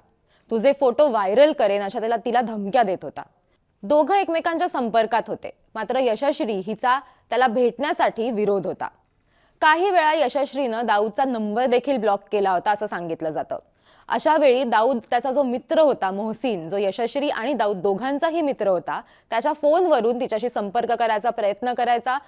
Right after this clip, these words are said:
तिला फोन करायचा प्रयत्न करायचा. यशस्वीनं शेवटी पंचवीस तारखेला त्याला भेटायचं ठरवलं.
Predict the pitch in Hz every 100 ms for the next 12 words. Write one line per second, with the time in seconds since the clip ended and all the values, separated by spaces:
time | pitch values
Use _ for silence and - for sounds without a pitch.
0 | _ - 226 233 302 359 311 202 170 160
1 | 165 156 147 143 127 95 - - _ _
2 | _ 226 269 302 370 339 349 269 269 285
3 | 254 294 277 254 302 330 359 269 233 220
4 | 202 208 226 233 226 226 196 180 202 185
5 | 131 120